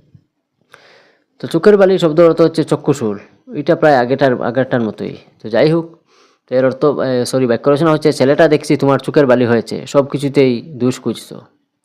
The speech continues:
পরেরটা হচ্ছে ছাই ফেলতে ভাঙ্গা কুলু। তো এর অর্থ হচ্ছে অবহেলিত শেষ আশ্রয়। বাক্য রচনা হবে, "এই গুপিগুন্ডাই আপনাদের ছাই ফেলতে ভাঙ্গা কুলু স্যার,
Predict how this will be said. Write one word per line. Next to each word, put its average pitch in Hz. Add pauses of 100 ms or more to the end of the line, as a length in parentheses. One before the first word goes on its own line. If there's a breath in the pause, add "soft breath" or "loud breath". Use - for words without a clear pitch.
(680 soft breath)
পরেরটা 185
হচ্ছে 202
ছাই 156
ফেলতে 165
ভাঙ্গা 131
কুলু। 101 (840 soft breath)
তো 139
এর 160
অর্থ 151
হচ্ছে 175
অবহেলিত 165 (280)
শেষ 147
আশ্রয়। 101 (960 soft breath)
বাক্য 120
রচনা 170
হবে, 156
"এই 165 (380)
গুপিগুন্ডাই 143 (180)
আপনাদের 135
ছাই 127
ফেলতে 135
ভাঙ্গা 120
কুলু 113
স্যার, 92